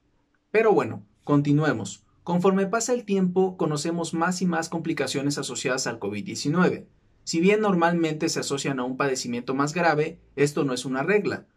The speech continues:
pues incluso pacientes que cursaron asintomáticos o con síntomas leves llegan a presentar estas complicaciones.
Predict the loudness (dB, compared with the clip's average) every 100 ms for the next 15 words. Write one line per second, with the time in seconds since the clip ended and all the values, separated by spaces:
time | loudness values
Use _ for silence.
0 | _ -4 -2 0 2 2 0 -2 -2 -2
1 | -2 -4 -4 -6 -4 -2 -2 -2 -2 0
2 | 0 0 2 0 -2 -6 -6 -6 -10 -8
3 | -6 -2 -2 0 0 2 2 0 0 -4
4 | -6 -8 -4 -2 -2 -2 -10 -10 -8 -8
5 | -8 -8 -10 -14 -18